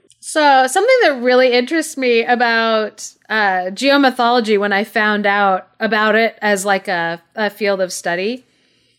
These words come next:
is that my father is a geophysicist. And so he's obsessed with rocks. My whole life, he's been taking me to, like,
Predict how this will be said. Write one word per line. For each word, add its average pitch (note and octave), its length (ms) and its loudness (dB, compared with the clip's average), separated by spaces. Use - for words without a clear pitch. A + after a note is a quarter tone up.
is B3 240 2
that A#3 240 0
my G#3+ 200 -2
father A3+ 1000 0
is G#3 560 0
a G#3+ 80 -2
geophysicist. G#3 1200 -2
And A#3 240 0
so G#3 360 2
he's C#4+ 260 0
obsessed A#3+ 580 -2
with C4+ 160 0
rocks. F#3+ 760 -4
My F#3 300 -4
whole C4+ 460 -2
life, A3+ 520 0
he's A3 200 -4
been F#3+ 280 -4
taking G#3+ 500 -2
me G3 420 -4
to, G3+ 500 -2
like, B3 340 0